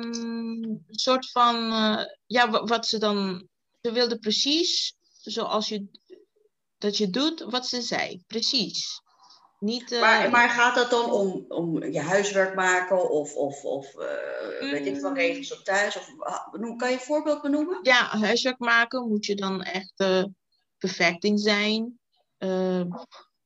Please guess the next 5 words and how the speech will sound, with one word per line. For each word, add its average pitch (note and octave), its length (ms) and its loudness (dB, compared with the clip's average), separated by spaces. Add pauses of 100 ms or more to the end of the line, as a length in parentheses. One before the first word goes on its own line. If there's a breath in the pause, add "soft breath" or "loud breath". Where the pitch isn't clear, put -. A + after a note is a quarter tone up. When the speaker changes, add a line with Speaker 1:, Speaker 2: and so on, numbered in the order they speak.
(560 soft breath)
Speaker 1:
eh, F3+ 320 -2
wat, F3 200 -4 (120)
wat F3+ 280 -4
voor, F#3 300 0
eh, F3+ 460 0